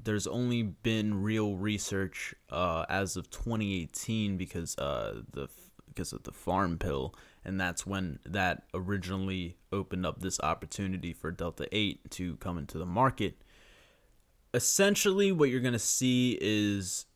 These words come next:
if you're taking this on a daily basis, uh, your anxiety levels will go down, um, your depression levels will go down, and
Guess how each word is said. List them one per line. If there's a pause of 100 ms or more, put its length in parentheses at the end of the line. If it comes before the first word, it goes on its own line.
(500)
if
you're
taking
this
on
a
daily
basis,
uh,
your
anxiety
levels
will
go
down, (800)
um,
your
depression
levels
will
go
down, (1080)
and